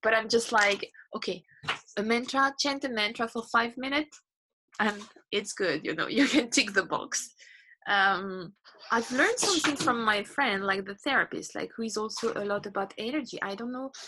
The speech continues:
how you call it, but she's always making me do that. Uh, it's called uh, in French, it's called le feu du cœur. And so it's like the heart fire, the fire of the heart, I don't know.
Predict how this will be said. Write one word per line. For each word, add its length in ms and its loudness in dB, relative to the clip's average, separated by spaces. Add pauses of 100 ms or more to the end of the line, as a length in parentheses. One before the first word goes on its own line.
(640)
how 180 0
you 180 4
call 280 0
it, 160 0 (100)
but 120 -6 (240)
she's 440 -4
always 500 -2 (240)
making 380 -10
me 200 -6
do 80 0 (120)
that. 420 0 (340)
Uh, 260 -2 (120)
it's 240 -8
called 480 -2 (680)
uh, 380 -6
in 120 -6
French, 560 -2
it's 180 -6
called 280 -2 (140)
le 100 2
feu 300 0
du 120 -4
cœur. 260 -2 (1000)
And 240 -4
so 140 0
it's 180 -4
like 200 0
the 80 -6
heart 340 0
fire, 520 0
the 220 -4
fire 360 2
of 120 -4
the 80 -4
heart, 360 -2
I 100 -4
don't 160 -8
know. 120 -6